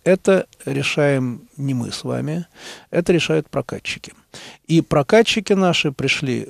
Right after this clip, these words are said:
к выводу, что в Москве достаточно пяти-шести театров, где идут фильмы с субтитрами. Все остальное, все голливудские блокбастеры, «Аватар», там все, вот этот «Титаник» и так далее, э,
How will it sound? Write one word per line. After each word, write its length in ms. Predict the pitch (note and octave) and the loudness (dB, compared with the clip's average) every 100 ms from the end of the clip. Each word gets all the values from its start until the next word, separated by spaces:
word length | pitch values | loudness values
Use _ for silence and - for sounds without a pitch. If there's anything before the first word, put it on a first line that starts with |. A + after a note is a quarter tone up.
| - | -6
к 80 | - | 2
выводу, 600 | E3+ G3+ F#3+ G#3 G3 F3 | 4 6 6 4 2 -4
что 500 | - - C#3 B2 A#2+ | -8 -2 0 0 0
в 120 | C3+ | -2
Москве 580 | C3 B2 - D#3+ F#3+ G3+ | -2 -4 -2 2 4 4
достаточно 880 | B2+ A2 - E3 F3 F3 E3+ D#3+ D#3 | 0 -4 0 0 0 -2 -2 -2 -2
пяти-шести 680 | - B2 - G#2+ A2 - A2 | -4 -8 -6 -8 -10 -10 -10
театров, 540 | - C#3 G3+ G3 F#3+ - | -4 0 2 2 -2 -4
где 360 | B2 C3+ F3 - | -4 0 0 -2
идут 280 | A#2 C#3 - | -6 -8 -8
фильмы 460 | - C3 C3+ B2+ | -4 -4 -4 -6
с 40 | B2 | -8
субтитрами. 640 | - A#2+ - - - G2+ | -12 -12 -14 -14 -14 -14
Все 260 | - - D3+ | -6 0 2
остальное, 600 | - C3+ C3+ E3+ G#3 B2 | 2 -2 0 0 0 -2
все 340 | - - G3 | -4 2 4
голливудские 760 | C3+ C3 C3 A#2+ - - G#2 G2 | 4 2 2 -2 -6 -10 -10 -8
блокбастеры, 800 | G#2+ A2+ E3+ G3 - - - - _ _ _ _ _ _ _ _ - | -8 -6 -4 -4 -4 -8 -8 -12 _ _ _ _ _ _ _ _ -2
«Аватар», 800 | B2 E3 - G3 G3 G3 E3+ - | 2 2 2 2 2 2 0 -2
там 240 | D#3+ C3+ | -6 -6
все, 260 | - D3+ C#3+ | -6 -2 -2
вот 180 | C3 | -2
этот 120 | B2 - | -6 -6
«Титаник» 800 | - D#3 - F#3+ F#3 E3 C#3 - | -6 -2 2 4 4 2 -2 -6
и 20 | |
так 300 | - B2+ A#2 | -4 -4 -4
далее, 380 | A2 G#2 G#2 A2 - - - _ _ _ | -8 -6 -10 -12 -20 -20 -20 _ _ _
э, 200 | F#3+ D3 | -2 -2